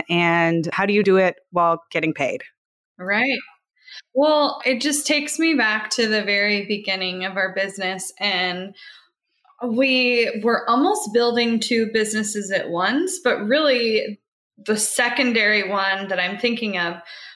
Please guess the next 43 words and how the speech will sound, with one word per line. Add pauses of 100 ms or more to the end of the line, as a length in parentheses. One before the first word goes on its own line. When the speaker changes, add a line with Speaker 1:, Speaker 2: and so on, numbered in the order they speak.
Speaker 2:
was
really
our
listening
tool.
It
was
really
Speaker 1:
Mm-hmm.
Speaker 2:
the
way
we
were
able
to
gauge
what
our
audience
needed
and (400)
how
we
could
continue
to
serve
them
as
we
grew
and
kind
of
morphed
our
business
over
time.
But
for
you,
what,